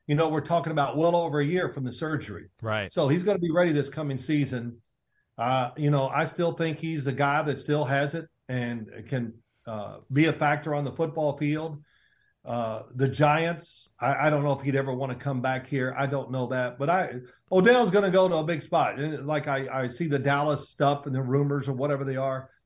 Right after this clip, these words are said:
Speaker 1: It wouldn't shock me if he goes there because, man, if you wanna be on the stage, where else to go besides the Dallas Cowboys? Because every day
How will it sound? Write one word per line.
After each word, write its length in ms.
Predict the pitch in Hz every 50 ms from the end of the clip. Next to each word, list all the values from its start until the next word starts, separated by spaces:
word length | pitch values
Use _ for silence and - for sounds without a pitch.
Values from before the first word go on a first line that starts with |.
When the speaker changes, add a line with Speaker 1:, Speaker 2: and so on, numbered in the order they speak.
| _ _
Speaker 1:
It 80 | 165
wouldn't 260 | 170 165 180 175 151 139
shock 300 | - 175 165 165 156 139
me 60 | 143
if 60 | 139
he 60 | 135 131
goes 220 | 143 143 139 127
there 220 | 147 147 135 131
because, 480 | 131 131 127 123 139 143 123 123 117 101
man, 440 | 127 151 160 156 156 156 160 151 139 - _ _ _ _ _ _ _ _ _ _ _
if 160 | - 143 135
you 140 | 135 170 190
wanna 180 | 190 185 180 170
be 180 | 156 165 170
on 140 | 170 160 160
the 80 | 160 139
stage, 640 | - - 165 160 156 143 135 131 123 - - - _ _ _
where 200 | 120 123 151 165
else 220 | 160 156 143 -
to 80 | - 143
go 260 | 123 151 156 147 131
besides 460 | 117 110 117 - 156 131 131 127 -
the 60 | 113 113
Dallas 320 | 135 135 131 127 120 -
Cowboys? 520 | - 147 139 139 135 127 117 120 127 123
Because 400 | - 131 113 120 131 120 107 107 -
every 280 | - 254 262 233 247 196
day 280 | 170 160 127 107 -